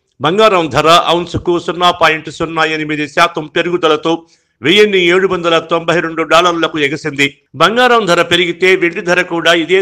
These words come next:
దారిలో నడిచింది. వెండి ధర ఔన్సుకు సున్నా పాయింట్ పద్దెనిమిది శాతం పెరుగుదలతో ఇరవై ఆరు పాయింట్ ఇరవై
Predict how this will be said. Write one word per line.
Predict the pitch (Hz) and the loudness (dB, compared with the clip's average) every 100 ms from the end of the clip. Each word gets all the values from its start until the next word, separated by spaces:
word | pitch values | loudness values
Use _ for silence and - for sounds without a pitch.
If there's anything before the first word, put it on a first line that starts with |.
| 185 | 2
దారిలో | 156 151 160 143 | -2 0 0 0
నడిచింది. | 139 160 147 147 143 _ 131 | -2 -6 -2 -4 -4 _ -6
వెండి | 170 226 175 | -4 -4 -2
ధర | 170 175 - 165 | 2 2 2 -2
ఔన్సుకు | 190 - - 185 185 | -2 -4 -2 -4 -2
సున్నా | 185 196 180 | -2 0 2
పాయింట్ | 170 170 160 160 | 0 0 -4 -2
పద్దెనిమిది | 170 160 156 175 151 151 | -2 -2 -6 -6 -6 -4
శాతం | 180 180 180 151 | -2 -2 -4 -6
పెరుగుదలతో | 175 180 190 160 151 175 175 _ _ _ _ 139 | -4 0 0 -2 -2 -2 -4 _ _ _ _ -2
ఇరవై | 175 170 165 | 2 4 4
ఆరు | 190 196 165 | 4 2 2
పాయింట్ | 165 165 165 165 | 0 -2 -6 -4
ఇరవై | 170 | -2